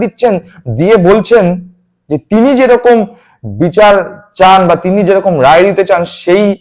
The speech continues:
রায় যাতে সত্য হয়, সেই কারণে তিনি ওই ইনভেস্টিগেশন অফিসারদের উপর প্রেশার ক্রিয়েট করছেন, যাতে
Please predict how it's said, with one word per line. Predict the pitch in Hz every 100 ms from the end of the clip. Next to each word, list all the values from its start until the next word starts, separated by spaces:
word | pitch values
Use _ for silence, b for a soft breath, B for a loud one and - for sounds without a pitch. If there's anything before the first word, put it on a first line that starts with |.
| _ _ _ _
রায় | 107 127 180 208
যাতে | 196 202 - - - _ _ _
সত্য | - 170 - 202 190
হয়, | 196 165 - _ _ _
সেই | 139 151
কারণে | 185 190 185
তিনি | 190 190 185 -
ওই | 139 147 151
ইনভেস্টিগেশন | 175 180 185 185 180 180
অফিসারদের | 170 180 175 185
উপর | 190 190
প্রেশার | 165 - 185 190
ক্রিয়েট | 202 196
করছেন, | 196 196 190
যাতে | 175